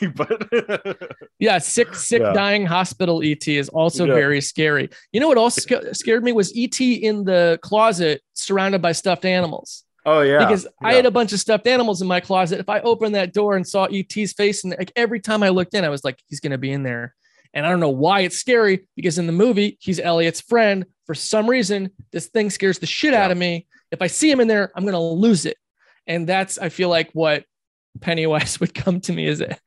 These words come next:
Speaker 2: is E-, lovable, sweet, friendly E T. Totally irrational fear.
Speaker 1: I really do. Some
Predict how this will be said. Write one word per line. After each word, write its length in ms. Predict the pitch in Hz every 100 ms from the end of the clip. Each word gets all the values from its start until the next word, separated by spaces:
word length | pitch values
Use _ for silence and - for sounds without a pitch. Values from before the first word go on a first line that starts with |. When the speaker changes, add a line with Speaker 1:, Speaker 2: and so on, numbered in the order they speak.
| - -
Speaker 2:
is 160 | 180 151
E-, 220 | 214 208 202 185
lovable, 560 | 214 240 262 277 247 247
sweet, 400 | - 247 233 -
friendly 360 | 220 202 196
E 200 | 185 190
T. 400 | 175 180 160 151 _ _ _ _ _ - - - - - _ -
Totally 420 | - 214 208 196
irrational 580 | 180 165 151 143 156 139
fear. 320 | 135 139 - _ _ _ _ -
Speaker 1:
I 80 | 131
really 480 | 123 113 143 147 127
do. 480 | 123 120 113 110 - _ _ _ _ _ _ _ -
Some 360 | - 156 156